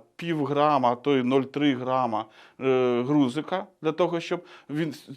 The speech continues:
с-, все ж таки опускався на, на дно. І ми робимо що? Ми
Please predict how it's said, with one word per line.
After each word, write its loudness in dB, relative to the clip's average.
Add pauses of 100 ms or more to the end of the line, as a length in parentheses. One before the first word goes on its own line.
(120)
с-, -4
все 2
ж -2
таки 0
опускався 0
на, 0 (180)
на 2
дно. -4 (420)
І 6
ми 4
робимо 4
що? -8 (540)
Ми 4